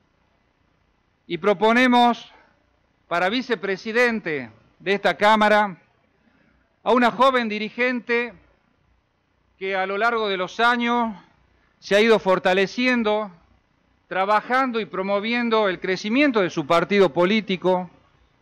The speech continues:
en una provincia añosa y donde las tradiciones están muy marcadas, así que abrir a la expectativa de la sociedad la constitución de un nuevo partido como es el pro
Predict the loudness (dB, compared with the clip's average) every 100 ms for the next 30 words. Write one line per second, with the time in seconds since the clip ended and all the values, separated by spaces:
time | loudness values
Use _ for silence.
0 | -12 -8 -6 -6 -4 -4 -6 -8 -6 -4
1 | -2 -4 -8 -20 _ _ _ _ _ _
2 | _ _ _ _ _ _ _ -10 -2 2
3 | 4 4 0 2 0 0 0 2 0 -2
4 | -6 -14 _ _ _ _ _ -8 -4 -2
5 | 0 -2 -4 -2 -2 -6 -6 -2 -2 -4
6 | -10 -16 _ _ _ _ _ -6 0 2
7 | 2 2 4 4 2 -2 -6 -6 -4 -4
8 | -6 -12 _ _ _ _ _ -6 -4 0
9 | 2 2 2 -2 -4 -8 -8 -6 -8 -6
10 | -6 -6 -10 -14 -10 -4 -2 -2 -6 _
11 | _ _ _ -16 -12 -10 -8 -8 -8 -6
12 | -6 -4 -2 0 0 0 -2 0 2 2
13 | 2 -2 2 0 0 2 4 4 0